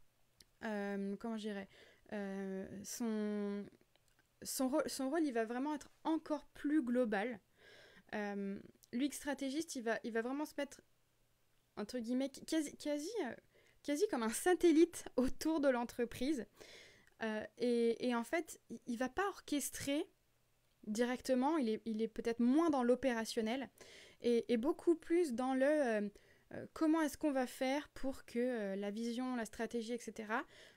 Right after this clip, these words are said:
euh, puisse se mettre en place dans l'entreprise. Et en fait, il va être le garant de la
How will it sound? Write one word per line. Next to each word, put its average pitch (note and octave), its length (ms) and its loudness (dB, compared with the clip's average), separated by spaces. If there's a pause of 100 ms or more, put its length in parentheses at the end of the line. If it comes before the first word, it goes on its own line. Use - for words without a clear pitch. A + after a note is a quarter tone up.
(120)
euh, G3+ 220 -2
puisse - 260 -2
se C#4 100 -2
mettre B3 260 -2
en A3+ 80 -2
place A#3 400 -4 (320)
dans A3 160 -4
l'entreprise. A3+ 720 -2 (400)
Et A3+ 80 -2
en A3 80 -2
fait, D#4 220 0
il - 20 -4
va B3+ 80 6
être D4 160 0
le A#3 140 4
garant B3 680 2 (380)
de A3+ 140 2
la A#3+ 300 2